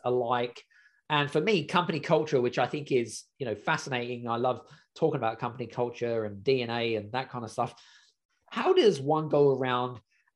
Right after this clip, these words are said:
um, embedding ethics and values in culture? Where should, uh, where should companies and businesses be-, begin, and when should they start doing it?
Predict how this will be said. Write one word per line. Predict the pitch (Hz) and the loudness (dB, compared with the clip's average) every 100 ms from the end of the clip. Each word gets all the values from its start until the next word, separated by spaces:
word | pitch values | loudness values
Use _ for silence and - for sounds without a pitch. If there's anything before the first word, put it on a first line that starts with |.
| 135 | 0
um, | 127 123 131 | 2 2 0
embedding | 160 143 131 156 160 131 131 104 101 107 - _ _ _ | -2 -2 2 6 6 6 2 0 -10 -18 -20 _ _ _
ethics | 156 151 175 156 - | -6 -2 -2 -2 -4
and | 131 117 | -8 -4
values | 127 135 131 117 | -2 0 0 -2
in | 117 113 | -4 -8
culture? | - 135 147 - 104 | 0 0 0 -2 -6
Where | 95 127 170 | -2 0 0
should, | - 151 139 | 0 2 4
uh, | 131 120 | 4 4
where | 117 143 | 2 -2
should | 170 156 | -4 -8
companies | - 143 143 135 123 | -6 -6 -6 -8 -8
and | 110 104 | -10 -6
businesses | 117 113 104 110 104 | -4 -4 -8 -10 -8
be-, | - 107 101 - | -6 -6 -6 -8
begin, | 113 127 123 | -2 2 2
and | 113 110 | 0 -2
when | 123 170 233 | -2 -2 -2
should | - 123 | -6 -4
they | 104 101 | -4 -6
start | - 143 | -6 -6
doing | 151 196 131 | -6 -8 -10
it? | 87 | -14